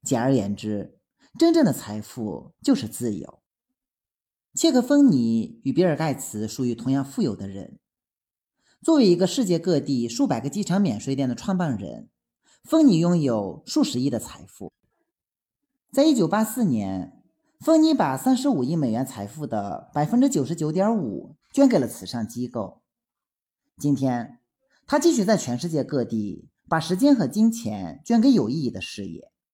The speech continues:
比尔·盖茨和切克芬尼都明白，真正的财富意味着拥有完全的自由，去选择如何花掉你的时间和金钱。盖茨选择把时间用在了创造更多的财富上，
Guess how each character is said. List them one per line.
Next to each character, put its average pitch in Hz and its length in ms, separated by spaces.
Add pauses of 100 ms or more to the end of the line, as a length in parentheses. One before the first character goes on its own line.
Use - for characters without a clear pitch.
(1400)
比 320 100
尔· 311 100
盖 285 160
茨 170 240
和 151 240
切 185 160
克 151 120
芬 208 200
尼 127 80
都 175 140
明 98 240
白， 92 320 (760)
真 339 160
正 349 120
的 185 80
财 104 260
富 107 640
意 294 120
味 254 120
着 160 120
拥 254 160
有 160 120
完 113 220
全 143 120
的 120 80
自 165 240
由， 64 480 (120)
去 302 100
选 214 220
择 151 80
如 156 160
何 147 120
花 214 220
掉 220 140
你 113 120
的 92 80
时 - 200
间 143 180
和 123 100
金 175 240
钱。 - 280 (1600)
盖 339 160
茨 294 160
选 175 200
择 185 100
把 139 120
时 127 220
间 143 580
用 285 120
在 190 120
了 143 80
创 185 200
造 143 100
更 202 160
多 247 120
的 202 80
财 - 240
富 - 180
上， - 280